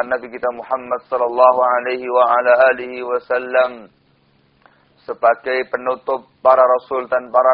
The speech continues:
nabi, sebagai nabi yang terakhir. Beliau segenap waktunya dihabiskan,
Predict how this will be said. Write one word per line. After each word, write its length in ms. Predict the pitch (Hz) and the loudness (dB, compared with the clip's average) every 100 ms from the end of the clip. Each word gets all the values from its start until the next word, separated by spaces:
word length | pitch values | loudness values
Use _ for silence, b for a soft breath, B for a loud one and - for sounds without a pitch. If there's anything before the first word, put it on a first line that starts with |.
| 127 | 2
nabi, 640 | 127 - 131 127 110 95 _ _ _ _ _ _ _ _ _ | 0 0 -14 -14 -16 -20 _ _ _ _ _ _ _ _ _
sebagai 320 | 107 120 127 | -6 -6 -6
nabi 480 | 120 127 123 127 127 | -2 -2 -2 -8 -8
yang 160 | 127 | -8
terakhir. 520 | 123 123 123 - 131 117 92 _ _ _ _ _ _ _ _ _ _ _ _ _ _ _ _ _ _ _ _ _ | -4 0 0 0 -6 -6 -10 _ _ _ _ _ _ _ _ _ _ _ _ _ _ _ _ _ _ _ _ _
Beliau 800 | - 113 120 123 123 123 120 107 - _ _ _ _ _ _ _ _ _ _ _ _ _ _ _ _ _ _ _ | -16 -10 2 6 8 6 2 -6 -14 _ _ _ _ _ _ _ _ _ _ _ _ _ _ _ _ _ _ _
segenap 440 | 110 123 123 123 | -20 -12 -4 -4
waktunya 720 | 127 127 - 139 139 143 139 135 117 95 - _ _ _ _ _ _ _ _ _ _ _ _ _ _ _ _ _ | 2 2 0 -16 -14 -6 0 2 2 -2 -10 _ _ _ _ _ _ _ _ _ _ _ _ _ _ _ _ _
dihabiskan, 1040 | 120 120 - 143 - - 151 147 131 104 | 0 0 0 -6 -12 0 2 2 -2 -18